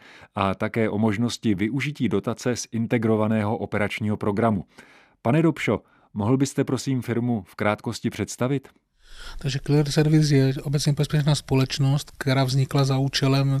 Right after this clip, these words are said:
Speaker 2: t-, toho, aby jsme mohli vytvářet vhodná pracovní místa pro osoby se zdravotním,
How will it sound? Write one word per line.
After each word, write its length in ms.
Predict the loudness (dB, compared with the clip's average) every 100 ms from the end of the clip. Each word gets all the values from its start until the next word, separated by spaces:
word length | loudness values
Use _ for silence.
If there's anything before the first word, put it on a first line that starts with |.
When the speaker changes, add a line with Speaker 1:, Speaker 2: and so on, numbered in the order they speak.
| -4
Speaker 2:
t-, 140 | -6 -4
toho, 300 | 0 0 2
aby 160 | -2
jsme 160 | 0 2
mohli 240 | 2 2
vytvářet 440 | 0 0 0 0 0
vhodná 260 | 2 0
pracovní 400 | 0 -2 0 0
místa 260 | 0 -2 -4
pro 180 | -2 -2
osoby 280 | -2 -2
se 80 | 0
zdravotním, 640 | 0 0 0 0 -2 -2